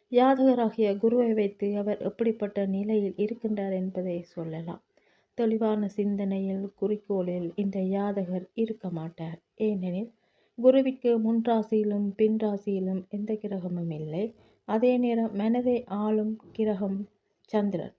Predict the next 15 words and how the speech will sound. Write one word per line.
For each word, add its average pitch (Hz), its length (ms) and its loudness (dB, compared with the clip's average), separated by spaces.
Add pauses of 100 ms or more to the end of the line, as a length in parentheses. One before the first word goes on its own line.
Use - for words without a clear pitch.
(600)
சந்திரனும் 269 760 2
செவ்வாயோடு 226 520 2
சேர்ந்து 196 560 -2
பலவீனமாக 185 760 -4
இருக்கின்றார். 175 500 -10 (420)
சனிக்கும் 202 640 -4 (500)
புதனுக்கும் 202 800 0 (440)
விருச்சிகம் 214 640 0 (140)
விரோதியின் 202 580 -2
வீடு. 180 340 -10 (440)
அங்கு 277 340 0
சனி 226 380 0
வலிமை 208 400 0
இழக்கின்ற 180 580 -6 (180)
இருக்கும். 175 440 -10